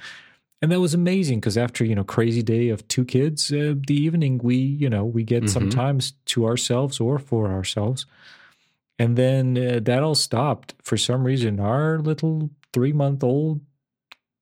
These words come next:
Speaker 2: Mm-hmm.
Speaker 1: kid decided that, um, after our daughter falls asleep at, uh, eight P M, he's up and he'll be up until twelve. And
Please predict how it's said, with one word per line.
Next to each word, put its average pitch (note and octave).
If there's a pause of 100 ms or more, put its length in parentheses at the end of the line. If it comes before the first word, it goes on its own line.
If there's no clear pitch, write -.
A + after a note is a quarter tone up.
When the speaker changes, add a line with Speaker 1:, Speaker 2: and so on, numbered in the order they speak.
(260)
Speaker 2:
Mm-hmm. G#2+
Speaker 1:
kid D3+
decided C3
that, A#2+
um, A2 (640)
after A#2+
our A#2+
daughter A#2
falls A2+
asleep D#3+
at, -
uh, G2+
eight B2+
P A#2+
M, C#3+
he's B2+
up C#3+
and F#2+
he'll A2+
be B2
up C3+
until C#3
twelve. A2+ (720)
And F#2+